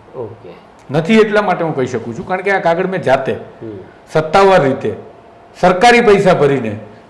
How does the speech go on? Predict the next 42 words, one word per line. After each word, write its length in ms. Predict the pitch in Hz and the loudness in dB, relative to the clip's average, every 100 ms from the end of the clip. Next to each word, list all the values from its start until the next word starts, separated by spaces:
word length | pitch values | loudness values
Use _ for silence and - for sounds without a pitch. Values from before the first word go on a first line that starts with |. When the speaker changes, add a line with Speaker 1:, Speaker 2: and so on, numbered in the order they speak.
| 127 | -2
Speaker 2:
જોયેલા 440 | 160 165 147 113 | 4 6 4 2
છે. 220 | 104 104 127 | -4 -10 -8
ભલે 180 | 277 | -8
ઇન્ડેક્સ 320 | 233 151 180 180 | -6 -6 -6 -2
બી 160 | 196 | 2
આપવાની 380 | 165 - 185 180 | 2 2 0 0
ના 140 | 208 | 0
પાડી 260 | 233 143 123 | 2 2 0
છે, 440 | - - - - | -4 -10 -16 -12
પણ 120 | 117 214 | -4 -2
મેં 160 | 196 | 0
જોયેલા 340 | 139 110 101 95 | 0 0 -2 -8
છે. 300 | - - 113 | -18 -12 -10
Speaker 1:
ઓકે. 280 | 107 - | -10 -10
Speaker 2:
એટલા 200 | 123 113 | -10 -8
માટે. 300 | 90 85 - - - - - - - | -10 -18 -20 -20 -20 -20 -20 -20 -2
Speaker 1:
તો 360 | 170 180 185 - | 4 4 2 -2
આ 140 | 160 190 | 2 2
છે 180 | 196 180 | 2 -4
સ્થિતિ 460 | - 156 156 196 | -4 -10 -8 -12
કે 280 | 196 - 151 | -10 -6 -6
એક 440 | 147 - 185 185 | -6 -8 -6 0
જ 140 | 254 - | -2 0
કામ 200 | 180 131 - - - | 0 0 -4 -12 -6
અલગ 240 | 151 160 | -2 2
અલગ 220 | 165 165 165 - 151 | 2 0 -2 -12 -8
રીતના 340 | 147 151 147 | -8 -2 -2
કેવી 300 | - 147 151 | -2 -2 -2
રીતના 200 | 156 160 | -2 -4
થઈ 200 | 147 151 | -4 -6
શકે 240 | 143 147 | -4 -4
અને 120 | 156 151 | -4 -4
કેવી 300 | 165 196 185 | -4 0 0
રીતના 360 | - 135 143 - - - - | -2 -6 -6 -8 -18 -20 -14
બિલ 300 | 127 208 247 | -4 -2 2
નાનું 680 | 180 160 175 190 196 - 120 | 2 2 2 0 -2 -8 0
બનાવવા 400 | 139 175 175 151 | 2 4 6 4
માટે, 240 | 139 131 | 2 0
એટલે 160 | 143 151 | 0 0
બિલ 380 | 135 147 180 - - | 0 -2 -2 -4 -2
હોય 160 | 139 180 | 4 6
મોટું, 420 | 196 185 - 165 | 6 4 0 -8